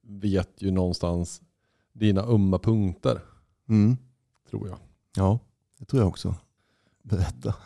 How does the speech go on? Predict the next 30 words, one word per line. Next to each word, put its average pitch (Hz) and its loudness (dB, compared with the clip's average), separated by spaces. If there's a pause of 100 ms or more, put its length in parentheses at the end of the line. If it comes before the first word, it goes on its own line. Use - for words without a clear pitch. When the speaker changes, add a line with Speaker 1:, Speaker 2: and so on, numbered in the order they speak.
(400)
Speaker 1:
<laughs> - -20
Ja. 107 -8 (880)
Du 104 -2
har 104 6
redan 107 6
nämnt 117 2
dem 90 -4
lite 90 -6
grann. 90 -6 (220)
Eh, 107 -12 (220)
du, 120 -2
du 107 -2
gillar 113 2
ju 120 4
inte 104 -2
någonstans 90 -2
det 92 -6
här 90 0
att 87 -4
vara... 85 0 (1700)
Alltså, 101 -2
du 113 4
har 113 8
ju 113 4
en 113 2
gammal 120 2
bild 90 -4
av 95 -2
dig 95 -2
själv 92 -6